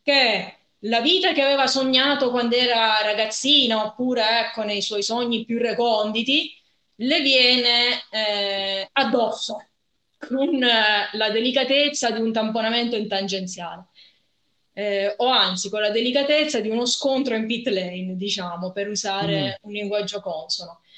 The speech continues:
Speaker 1: Ognuno di noi nella propria vita si trova a un bivio. La nostra protagonista di bivi ne attraversa diversi,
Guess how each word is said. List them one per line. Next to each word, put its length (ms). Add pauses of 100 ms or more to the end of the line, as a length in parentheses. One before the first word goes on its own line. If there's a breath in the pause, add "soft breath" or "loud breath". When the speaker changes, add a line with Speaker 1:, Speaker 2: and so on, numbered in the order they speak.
(180 soft breath)
Speaker 1:
Ognuno 420
di 140
noi 400
nella 240
propria 320
vita 380
si 160
trova 600
a 140
un 140
bivio. 560 (400 soft breath)
La 160
nostra 320
protagonista 540
di 120
bivi 260
ne 80
attraversa 640
diversi, 840